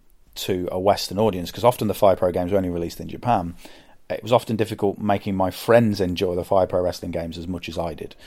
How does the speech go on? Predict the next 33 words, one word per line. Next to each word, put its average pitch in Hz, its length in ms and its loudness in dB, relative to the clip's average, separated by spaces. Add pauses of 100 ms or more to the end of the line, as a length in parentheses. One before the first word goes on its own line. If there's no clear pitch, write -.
(360)
Um, 101 560 -2
but - 240 -2 (100)
I 98 60 -6
still 110 180 0
go 98 120 2
back 90 200 0
and 92 80 -4
enjoy 87 220 -2
them 85 80 -2
now, 95 160 2
and 92 80 0
I 92 40 0
know 98 280 2 (260)
from 110 140 -8
the 98 100 -2
tweets 113 300 -2
that 87 100 -8
you 101 140 0
guys 95 200 2
sent 92 160 0
me 90 80 -6
last 85 180 -6
week 202 140 0
when 104 120 2
I 104 40 2
asked 104 160 -4
for 104 100 -2
what - 100 0
your - 100 -10
favourite 90 280 -8
video 104 240 2
games 85 300 -6
were, 85 220 -6